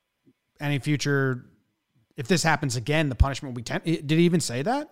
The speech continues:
in the report? I don't, I don't think I saw it. So yeah, if, if they allow the replays to be within walking distance of the players, then yes, they, they just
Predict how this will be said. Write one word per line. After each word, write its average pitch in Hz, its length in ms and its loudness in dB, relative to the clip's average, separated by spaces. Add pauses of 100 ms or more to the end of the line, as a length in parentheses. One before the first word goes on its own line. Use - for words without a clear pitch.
in 220 60 -2
the 240 60 0
report? 262 300 0
I 156 80 2
don't, 160 160 2 (140)
I 139 120 -2
don't 143 220 0
think 135 140 -4
I 185 100 2
saw 135 160 -4
it. 120 60 -6
So 147 80 0
yeah, 240 240 2
if, 151 180 0 (400)
if 135 180 -6
they 220 220 4
allow 185 440 4
the 175 120 0
replays 143 480 0
to 131 80 -10
be 139 100 -2
within 139 240 0
walking 135 280 0
distance 135 300 -4
of 135 80 -4
the 127 60 -6
players, 147 420 2
then 135 220 0
yes, 127 240 -2
they, 117 340 -4 (120)
they 120 200 -4
just 120 680 -2